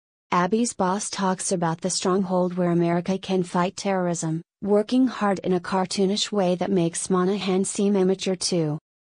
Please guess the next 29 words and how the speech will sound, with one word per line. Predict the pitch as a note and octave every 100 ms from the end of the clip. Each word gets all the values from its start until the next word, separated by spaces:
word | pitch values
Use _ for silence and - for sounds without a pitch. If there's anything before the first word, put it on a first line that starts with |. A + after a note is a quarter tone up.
| _
Flash | - - G3+ A3+ -
forward | - G3+ G3 G3+
ten | - G3 G3+
months | F3+ F3 - -
and | F#3+ F3+
we | F#3+ G3
find | - G3+ G#3
Abby | F3+ F3+ G#3 A3
asking | F#3 F3 - A3
everything | F#3+ F#3+ G#3 G#3 G3+ G3
about | E3+ D#3+ E3
the | G3
case. | F#3+ E3 D#3 - - _ _ -
When | G#3 G#3
she | - A#3+
was | A#3+
about | A#3+ G3 F3+ F#3+
to | F#3
be | F#3+ F#3
sent | - F#3 F3+
home. | F3+ D#3+ D#3 - _ _ _
Has | - G#3+ A3+
he | - A3+
led | G#3+ G#3
them | G#3 G#3+
to | - F#3+
a |
dead | F3 F3+ F3
end? | F3+ F3+ A#3+